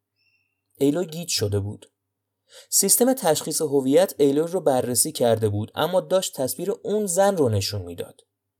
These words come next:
جریان چی بود؟ پرتو خاموش شد و صدا دوباره در تالار پخش شد. «خطا.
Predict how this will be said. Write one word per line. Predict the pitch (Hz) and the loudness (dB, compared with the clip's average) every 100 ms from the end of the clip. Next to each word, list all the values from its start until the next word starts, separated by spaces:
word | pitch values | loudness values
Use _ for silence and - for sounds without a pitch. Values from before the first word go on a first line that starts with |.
| _ _ _ _ | _ _ _ _
جریان | - 139 147 175 | -6 -4 -2 -4
چی | 170 - 160 | -4 -6 -6
بود؟ | 113 98 - _ _ _ _ _ _ _ _ _ _ _ _ _ | -6 -6 -12 _ _ _ _ _ _ _ _ _ _ _ _ _
پرتو | - 151 180 | -2 0 0
خاموش | 165 127 127 135 | -2 -2 -2 -2
شد | - 127 113 | 0 0 2
و | 110 | 2
صدا | - 113 110 113 | 2 4 4 2
دوباره | - 107 107 110 | 2 2 4 4
در | 107 98 | 4 0
تالار | 95 101 95 98 | -2 -2 0 0
پخش | 101 101 90 - | -4 -8 -8 -8
شد. | - - 110 _ _ _ _ _ _ _ _ _ _ _ _ _ | -10 -12 -16 _ _ _ _ _ _ _ _ _ _ _ _ _
«خطا. | - 147 147 147 110 98 | -4 0 4 4 4 0